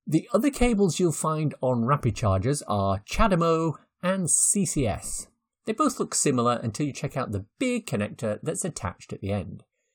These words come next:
If the connector at the end is cylindrical and it has what looks to be two prongs in the middle of the cylinder, it's a chademo cable.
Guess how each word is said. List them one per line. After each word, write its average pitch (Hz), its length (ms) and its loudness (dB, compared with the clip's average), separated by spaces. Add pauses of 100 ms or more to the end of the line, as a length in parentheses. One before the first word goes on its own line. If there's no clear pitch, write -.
(400)
If 151 120 -2
the 165 80 2
connector 240 340 0
at 214 60 0
the 170 120 2
end 147 300 0
is 120 160 4
cylindrical 160 960 2 (200)
and 123 80 -4
it 113 100 -4
has 127 260 -2
what 117 200 -6
looks 143 200 -4
to - 100 -8
be 117 140 -2
two 202 320 2
prongs 156 600 0
in 127 140 2
the 110 80 0
middle 147 240 0
of 101 80 0
the 98 80 -8
cylinder, 104 480 -4 (480)
it's 139 200 -4
a 139 60 0
chademo 90 480 0
cable. - 420 -8